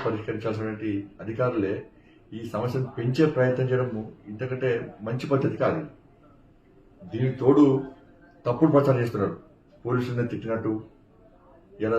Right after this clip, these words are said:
స్వామీజీ మాలో ఉన్నటువంటి దీక్షాపరులు ఎప్పుడు బూతులు మాట్లాడారు, ఇంకో తిట్టే ప్రయత్నం చేయరు. తప్పకుండా అది ర్యాలీ తీసుకుంటే అడ్డుకునే వ్యక్తి వస్తే నిరసన వ్యక్తం చేస్తారు. తప్పకుండా వాడు స్వాగతం పలికి సన్మానం చేసి తలవారు బాగా దింపినాం అని చెప్పి మాట్లాడతారా? జరిగింది ఈ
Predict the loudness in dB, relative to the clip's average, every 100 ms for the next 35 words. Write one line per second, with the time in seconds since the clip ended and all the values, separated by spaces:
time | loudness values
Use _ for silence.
0 | 0 0 2 2 0 -2 0 2 2 2
1 | 0 -2 -2 -2 -4 -4 -12 -10 -8 -4
2 | -4 -2 -4 -6 -8 -4 -4 -2 -2 -2
3 | -2 -4 -8 -20 -20 -20 -20 -20 -20 -20
4 | -10 -6 -6 -6 0 2 6 6 4 4
5 | 2 2 -4 -18 -20 -14 -6 0 2 4
6 | 4 2 -2 -4 -2 2 4 6 4 0
7 | -2 0 2 0 0 -4 -4 -4 -4 -2
8 | -4 -4 -4 -4 -6 -4 -2 -2 -2 0
9 | 2 0 0 -2 -2 0 0 -2 -6 -20
10 | -20 -14 -8 -2 4 6 6 4 2 2
11 | 2 2 4 4 4 0 -2 0 2 4
12 | 4 4 2 -2 -2 -2 -2 -4 -2 -4
13 | -4 -6 -8 -18 -20 -20 -20 -20 -20 _
14 | -20 -20 2 6 8 8 6